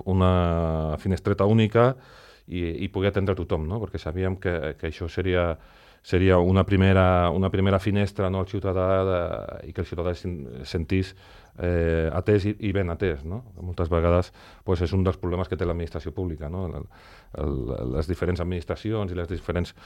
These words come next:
pues, des d'aquí, des de l'Ajuntament, vam creure oportú de crear aquesta, aquesta oficina de, d'atenció covid per tal d'ajudar, no?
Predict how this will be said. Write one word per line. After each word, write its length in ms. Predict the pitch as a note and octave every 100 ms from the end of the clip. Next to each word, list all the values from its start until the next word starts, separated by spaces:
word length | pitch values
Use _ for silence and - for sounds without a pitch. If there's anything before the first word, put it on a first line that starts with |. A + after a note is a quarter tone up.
| -
pues, 140 | - F2
des 80 | E2
d'aquí, 220 | E2 F#2
des 80 | F#2
de 80 | F#2+
l'Ajuntament, 400 | F#2 G2 F#2+ G2+
vam 160 | F#2+
creure 240 | F2+ F#2 F#2
oportú 380 | F2+ E2+ G#2+ F#2 - - - -
de 140 | G2
crear 160 | G2 G2
aquesta, 320 | G2 F#2 F#2+ F2+ F2 E2 -
aquesta 240 | E2+ G2 F#2+
oficina 480 | G2+ - A2+ F#2+ F2
de, 120 | E2+ D#2 E2+
d'atenció 400 | F2+ F2 - F#2+
covid 360 | F#2+ A2 - - - - -
per 100 | G2+
tal 140 | F#2 G2
d'ajudar, 340 | G#2+ F#2 F#2
no? 100 | D#2+